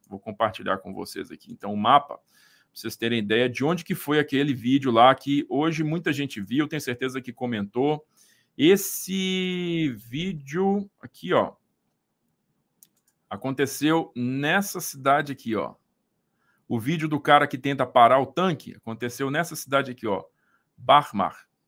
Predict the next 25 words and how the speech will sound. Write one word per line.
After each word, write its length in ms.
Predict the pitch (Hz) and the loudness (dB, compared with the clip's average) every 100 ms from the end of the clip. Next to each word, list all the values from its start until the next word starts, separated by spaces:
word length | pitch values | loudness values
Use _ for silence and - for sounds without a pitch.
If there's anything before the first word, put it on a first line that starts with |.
| _ - | _ -8
E 100 | 117 | -2
ela 200 | 135 151 | 0 0
fica, 600 | - 151 185 226 247 247 _ | -4 -8 -4 -2 -2 -4 _
olha 200 | 120 139 | -4 -2
só 200 | - 131 | -2 -2
a 60 | 127 | -2
posição 520 | 127 113 107 123 113 | -4 -6 -6 -4 0
dela, 300 | 113 147 143 | 2 2 2
bem 180 | 127 180 | -2 -6
aqui, 340 | - - 190 | -6 -8 -2
ó, 160 | 120 101 | -2 -2
onde 140 | 107 | -6
a 60 | 104 | -6
seta 260 | 110 101 | -8 -8
tá 100 | 104 | -8
mostrando, 640 | 104 101 - 151 156 101 - _ _ _ _ _ _ _ _ _ _ _ _ _ _ _ | -8 -8 -6 -4 -2 -6 -14 _ _ _ _ _ _ _ _ _ _ _ _ _ _ _
da 120 | 107 | -6
fronteira 840 | 113 135 139 135 160 190 202 208 202 _ _ _ _ _ | -4 -2 -4 -2 0 2 2 0 -4 _ _ _ _ _
até 380 | 127 123 - 143 | -2 0 0 0
Kiev. 680 | 143 - 185 127 87 - - | -2 -6 0 0 -2 -10 -12
É, 300 | - 160 - | -6 0 2
é, 160 | 185 185 | 2 -2
não 340 | 190 208 208 | -4 -2 0
é 120 | 214 240 | 0 0
metade 1000 | 233 220 - - 170 214 190 220 220 | 0 -2 0 4 6 4 -2 -8 -10